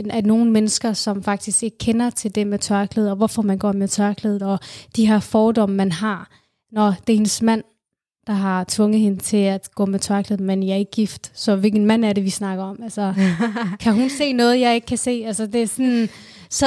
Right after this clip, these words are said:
Speaker 1: så det er i de muligheder, jeg, jeg sådan tænker, at jeg bliver begrænset i, at jeg ikke helt kan være med i et fællesskab sammen med mine andre kollegaer, men det er jo så også...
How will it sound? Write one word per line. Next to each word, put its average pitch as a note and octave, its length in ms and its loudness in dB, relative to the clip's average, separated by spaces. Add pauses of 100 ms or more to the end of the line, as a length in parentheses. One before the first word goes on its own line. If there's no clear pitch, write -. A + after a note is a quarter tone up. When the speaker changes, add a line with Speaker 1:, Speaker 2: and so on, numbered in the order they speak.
(120)
Speaker 1:
så C4+ 160 0
det B3 200 4
er A#3 100 4
i A#3+ 340 -2
de D#4 220 4
muligheder, B3+ 600 0
jeg, G3+ 220 0 (160)
jeg A3 180 2
sådan A3+ 240 0
tænker, G#3+ 400 -2
at G#3 200 -8
jeg G#3 120 0
bliver G3 120 0
begrænset G#3+ 680 -2
i, G#3 180 -10
at G#3 220 -12 (240)
jeg G#3+ 160 4
ikke A3+ 160 -2
helt A#3+ 240 2
kan G#3 160 -4
være G3 160 2
med A3+ 420 2 (400)
i A3+ 100 0
et G#3 80 0
fællesskab - 840 -2 (540)
sammen G#3+ 440 0 (100)
med G#3 220 -2
mine G3+ 200 -2
andre G3+ 320 -6
kollegaer, F#3+ 480 -6
men G3 300 -6
det - 100 -20
er A#3+ 80 0
jo A3+ 80 2
så G#3 160 -2
også... G3 460 -4